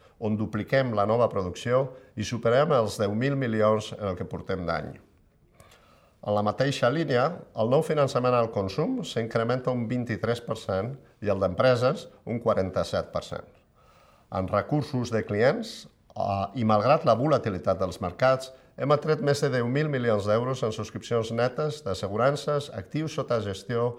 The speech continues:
i dipòsits. D'altra banda, hem reduït fortament els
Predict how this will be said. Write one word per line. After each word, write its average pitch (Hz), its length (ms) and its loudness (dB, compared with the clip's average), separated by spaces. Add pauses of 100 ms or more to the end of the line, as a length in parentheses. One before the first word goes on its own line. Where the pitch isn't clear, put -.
(160)
i 110 80 -4
dipòsits. - 640 -8 (880)
D'altra 135 320 6
banda, 180 320 6 (320)
hem 147 160 2
reduït 151 480 2 (240)
fortament 151 720 2 (180)
els 110 320 2